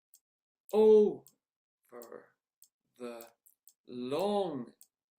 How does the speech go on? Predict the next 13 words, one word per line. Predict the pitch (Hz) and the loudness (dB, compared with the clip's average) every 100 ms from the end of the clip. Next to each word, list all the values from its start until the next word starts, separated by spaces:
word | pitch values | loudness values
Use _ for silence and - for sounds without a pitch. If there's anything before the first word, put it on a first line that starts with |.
| 113 | -16
leaves | 120 113 98 90 - - _ _ _ _ _ - - | -14 -12 -14 -18 -20 -20 _ _ _ _ _ -20 -18
that | 110 104 - - _ _ _ _ _ _ | -18 -18 -20 -20 _ _ _ _ _ _
love | 120 117 127 180 202 143 104 - - _ _ _ _ _ - | -16 -12 -4 -2 -2 -2 -10 -16 -20 _ _ _ _ _ -20
us. | - - - - _ _ _ _ _ _ | -20 -16 -16 -18 _ _ _ _ _ _
Autumn | 139 139 - - _ - 110 - - - - | -2 -2 -4 -10 _ -20 -20 -18 -20 -20 -20
is | - 107 76 - _ - | -18 -16 -16 -20 _ -8
over | 180 185 165 139 - - _ _ _ _ _ 110 | -4 -2 -4 -10 -20 -20 _ _ _ _ _ -18
the | 95 67 | -14 -12
long | 82 104 127 175 190 180 151 - - | -12 -10 -8 -4 -4 -6 -10 -18 -20
leaves | 117 - - - _ | -20 -20 -20 -20 _
that | - - _ | -20 -20 _
love | 110 120 143 175 160 - - - | -16 -10 -6 -6 -8 -14 -20 -20
us. | - - | -20 -20